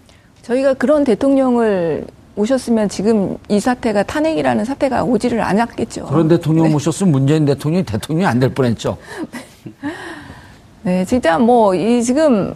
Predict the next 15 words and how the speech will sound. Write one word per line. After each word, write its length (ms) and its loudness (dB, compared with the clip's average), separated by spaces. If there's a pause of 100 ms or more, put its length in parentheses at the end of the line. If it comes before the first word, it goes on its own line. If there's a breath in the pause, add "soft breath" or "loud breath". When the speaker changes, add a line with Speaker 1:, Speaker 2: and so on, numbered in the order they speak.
(140)
Speaker 1:
이 180 2
국정원 460 0
댓글, 680 2
박근혜 340 2
최순실 540 0
게이트도 880 4
그렇지만은 680 0
이 120 2
국정원 440 2
댓글 240 0
사건도 420 0
정말 360 2 (640 loud breath)
Speaker 2:
국정농단이에요, 920 0
이것도. 540 -4
Speaker 1:
네, 160 -8